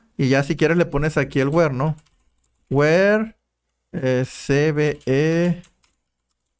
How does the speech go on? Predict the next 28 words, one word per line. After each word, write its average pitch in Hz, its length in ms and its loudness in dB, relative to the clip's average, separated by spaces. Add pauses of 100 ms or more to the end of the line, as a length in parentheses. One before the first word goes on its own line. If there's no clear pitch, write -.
(1900)
producto, 156 840 0 (1900)
sea 131 280 -4
igual 139 400 2
a, 117 760 -2
a 120 220 2
esto, 143 280 0
¿no? 160 180 2
O 139 60 0
sea, 131 220 0
la, 113 280 -2 (380)
o - 60 -4
sea, 151 120 2
que 139 100 0
la 127 100 2
clave 196 240 4
de 202 80 2
producto 175 360 0
sea 170 140 2
este 175 160 -2
para 123 220 0
que 123 80 -2
no 135 80 0
afectes 147 360 -2
a 113 100 -2
todos, 110 280 -2
¿no? 151 240 -2
Algo 127 180 2
así. - 280 -6